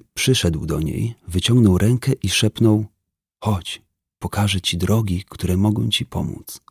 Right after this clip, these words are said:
A potem długo do niej mówił. Opowiadał, że ludzie od tysięcy lat rozmyślają nad tym, co ją niepokoi,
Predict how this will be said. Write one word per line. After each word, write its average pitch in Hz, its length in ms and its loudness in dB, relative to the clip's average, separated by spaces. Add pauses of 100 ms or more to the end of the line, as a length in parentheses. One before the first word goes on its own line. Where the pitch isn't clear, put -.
(800)
A 90 80 -4
potem 98 460 0 (160)
długo 98 400 0
do 85 120 2
niej 82 160 0
mówił. - 460 -8 (1080)
Opowiadał, 95 640 4
że 87 200 2
ludzie 92 320 4
od - 160 -2
tysięcy 110 840 0
lat 90 300 0
rozmyślają 87 600 0
nad 87 300 0
tym, 92 220 -4
co - 140 -6
ją 82 120 0
niepokoi, 82 720 -6